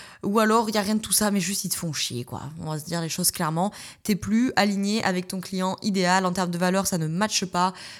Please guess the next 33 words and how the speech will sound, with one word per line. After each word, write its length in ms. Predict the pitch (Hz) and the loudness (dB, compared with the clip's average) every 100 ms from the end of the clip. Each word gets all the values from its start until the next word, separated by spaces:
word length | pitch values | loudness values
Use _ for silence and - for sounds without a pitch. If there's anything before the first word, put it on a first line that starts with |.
| - - | -18 -10
Tout 160 | 226 | -8
prend 240 | 214 208 202 | -6 -2 0
des 200 | 180 185 | 0 -2
plombs, 500 | - 190 190 202 190 | -2 0 0 0 -2
tout 260 | 208 - | -6 -4
est 120 | 185 | 0
lourd, 540 | 180 175 180 202 202 196 | 2 2 2 2 2 -2
tout 200 | 190 180 | -4 -6
est 60 | |
compliqué, 600 | 175 202 175 170 190 190 190 | -4 -4 -4 -6 -4 -4 -4
tu 140 | - | -4
vas 80 | 190 | -4
le 120 | 180 | -4
pied 180 | - 185 | -6 -6
de 60 | |
plomb, 300 | 165 - 196 | -6 -6 -6
et 40 | 165 | -6
cetera. 320 | - 165 151 - - - - | -8 -8 -8 -8 -16 -20 -4
Le 120 | 190 | 0
fait 120 | 220 | 2
de 80 | 214 | 0
ne 120 | 190 | 0
pas 380 | 180 - 233 220 190 | -2 4 4 4 -2
ou 80 | |
de 100 | 170 | -6
ne 120 | 170 165 | -6 -8
plus 340 | - 233 240 | -2 -2 0
attirer 380 | - 180 208 196 | -2 -2 -2 0
son 180 | 180 220 | 0 0
client 300 | 214 208 190 | -2 -2 -2
idéal, 380 | - 180 175 202 | -2 0 0 0
ça 240 | 190 - 202 | 0 -2 0
c'est 380 | - - 190 | 0 2 0